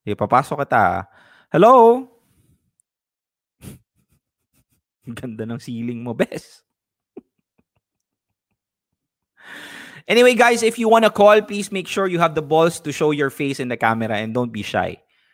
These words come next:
Okay? I, I mean, I'm giving you authentic advices here. And, and I can really say that the things that I'm gonna be saying to you has value. So at least have the respect to show your face naman.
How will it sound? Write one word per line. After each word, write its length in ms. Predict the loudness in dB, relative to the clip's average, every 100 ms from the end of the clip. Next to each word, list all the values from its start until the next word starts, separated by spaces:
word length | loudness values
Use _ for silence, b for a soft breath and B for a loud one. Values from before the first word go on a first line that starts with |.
| _ _ _ _ -6
Okay? 520 | 2 4 4 0 -8 _ _ _ _ -20 _ _ _ _ _ _ -6
I, 240 | -4 -2
I 40 | -2
mean, 220 | -2 -2 -2
I'm 240 | -2 0
giving 400 | -2 -2 -4 -4
you 200 | -4 -2
authentic 480 | -2 -2 -4 -4 -4
advices 640 | -4 -2 -2 -2 -4 -10 -8
here. 400 | -6 -4 -4 -8 _ _ _ _ _ -8
And, 320 | -6 -6 -8 _
and 200 | -4 -4 -2
I 160 | -2
can 260 | 0 -2 -2
really 320 | -4 -6 -6
say 340 | 0 2 2
that 260 | 0 -2 -2
the 160 | -10 -4
things 240 | -4 0
that 120 | 0
I'm 140 | 0 0
gonna 220 | -2 -4
be 80 | -2
saying 460 | 2 4 4 2
to 80 | 0
you 160 | 2 2
has 240 | 0 -4
value. 580 | 0 0 0 -4 -8 -10 -14 b b
So 180 | -8 -6
at 120 | -6 -6
least 440 | -6 -6 -8 -6
have 240 | -4 -2
the 80 | 0
respect 480 | 0 -2 0 -2 -2
to 60 | -4
show 180 | -2
your 180 | -2 -2
face 340 | -4 -6 -8 -10
naman. 360 | -12 -12 -16